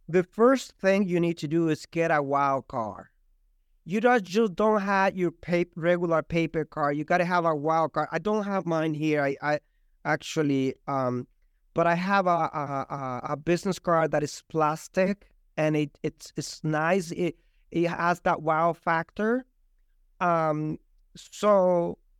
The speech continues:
but I do have a virtual card. Um, if somebody wants to sell immediately, because it happens to me, like I said, I'm looking for a real estate agent.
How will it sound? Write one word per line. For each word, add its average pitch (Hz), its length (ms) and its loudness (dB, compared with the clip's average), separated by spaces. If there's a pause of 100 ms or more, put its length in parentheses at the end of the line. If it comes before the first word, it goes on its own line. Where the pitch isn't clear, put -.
(520)
but 196 160 4
I 202 100 2
do 196 220 0
have 208 260 2
a 190 60 4
virtual 185 520 -2
card. 180 640 0 (180)
Um, 151 460 -2 (400)
if 220 140 2
somebody 262 580 2
wants 214 300 0
to 220 160 -8
sell 196 320 0
immediately, 185 580 0
because 151 340 -4
it 165 120 -2
happens 208 720 -2
to 208 140 -2
me, 175 280 0
like 160 300 0
I - 20 -6
said, 175 220 -2
I'm 175 180 2
looking 185 240 0
for 196 220 -2
a 196 80 -2
real 185 240 -2
estate 180 340 -4
agent. 143 480 -4